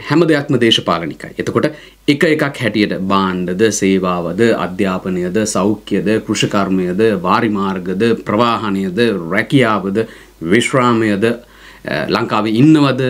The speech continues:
පිටරට යනවද, ලංකාවේ පහසුවෙන් ජීවත් වෙනවද, පිටරට යන ගමන පහසුවෙන් යනවද, මේ සියල්ල මේ නිශ්චිත මොහොතේ රටේ දේශපාලනය හා ඍජුව බැඳිච්ච කාරණාවක්.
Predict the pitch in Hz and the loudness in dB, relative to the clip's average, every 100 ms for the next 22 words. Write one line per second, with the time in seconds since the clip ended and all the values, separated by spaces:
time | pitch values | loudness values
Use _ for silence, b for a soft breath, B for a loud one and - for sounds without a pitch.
0 | - 123 127 147 143 131 127 123 120 123 | 0 2 2 0 0 2 4 4 4 2
1 | 120 B B 101 110 113 104 101 - 131 | 0 B B -4 -2 0 0 -2 -2 0
2 | 170 170 151 123 131 127 123 123 120 117 | 2 4 4 4 4 2 2 2 2 2
3 | 123 - 131 127 156 139 131 123 113 131 | 0 0 0 2 0 2 2 2 2 4
4 | 170 143 131 143 135 127 123 123 123 135 | 4 2 -2 0 4 6 6 4 2 0
5 | B B - 240 311 - 220 294 214 101 | B B 4 4 4 4 4 6 4 2
6 | 104 247 B B B B - - 190 180 | 0 -4 B B B B 0 4 6 6
7 | - - 139 120 107 117 147 104 127 - | 4 4 2 2 2 2 2 0 0 4
8 | 208 165 107 131 185 208 147 113 104 95 | 4 4 2 2 4 2 0 0 0 -2
9 | - 131 117 104 139 139 160 170 113 104 | 0 -2 0 2 2 4 6 4 0 0
10 | 110 101 - 147 95 82 110 - - | 0 0 -2 -4 -2 0 0 -2 -8